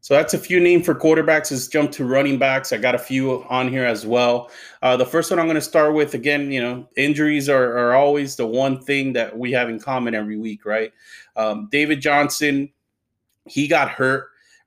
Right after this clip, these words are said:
early. He left the game with a concussion. Duke Johnson came in. So he's an option this week, especially in P P R leagues. Um, Duke will get to be the lead back. Uh, David Johnson with that concussion in Jacksonville,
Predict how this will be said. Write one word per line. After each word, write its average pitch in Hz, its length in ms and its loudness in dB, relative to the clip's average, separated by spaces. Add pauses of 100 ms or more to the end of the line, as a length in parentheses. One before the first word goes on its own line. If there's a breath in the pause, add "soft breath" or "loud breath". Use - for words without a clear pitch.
early. 135 540 2
He 131 160 -6
left 135 200 0
the 131 80 -4
game 135 220 -2
with 127 100 -4
a 113 60 -6
concussion. 127 760 -4
Duke 135 220 -6
Johnson 127 460 -4
came 127 260 -4
in. 127 240 -2 (300 loud breath)
So 131 160 -4
he's 156 260 -2
an 160 120 0
option 135 420 -2
this 127 260 -6
week, 131 240 -4
especially 131 540 -4
in 117 100 -6
P 135 180 -8
P 123 180 -6
R 123 180 2
leagues. 127 460 -2 (360 soft breath)
Um, 107 420 -2
Duke 143 320 -2 (320)
will 139 360 4
get 127 260 0
to - 140 -10
be 127 140 0
the 123 120 0
lead 123 380 -4
back. 120 320 2 (180)
Uh, 110 300 0
David 120 320 -2
Johnson 127 400 -2
with 113 160 -4
that 117 160 0
concussion 120 460 -4
in 110 120 -6
Jacksonville, 127 760 -2